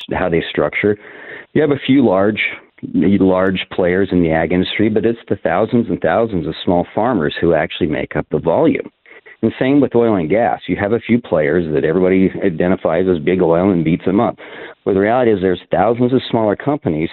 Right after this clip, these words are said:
who create, who create in, in tremendous volume, uh,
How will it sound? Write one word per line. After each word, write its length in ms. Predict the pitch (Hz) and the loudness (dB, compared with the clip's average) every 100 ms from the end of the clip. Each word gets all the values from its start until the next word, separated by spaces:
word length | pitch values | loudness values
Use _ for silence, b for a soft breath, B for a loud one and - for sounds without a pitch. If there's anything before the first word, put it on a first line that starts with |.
| - | -2
who 80 | 85 | -2
create, 480 | - - 90 82 71 85 - | -4 -2 0 2 0 -4 0
who 200 | 92 85 | 0 0
create 400 | - 123 113 107 | -2 0 2 2
in, 180 | 92 - | -2 -2
in 160 | - - | -8 -8
tremendous 500 | - 98 110 156 147 - | -4 0 2 2 0 -2
volume, 680 | 80 92 127 160 90 76 101 - b b _ - | -2 0 2 0 0 -2 -4 -6 b b _ -2
uh, 260 | 90 92 | 0 2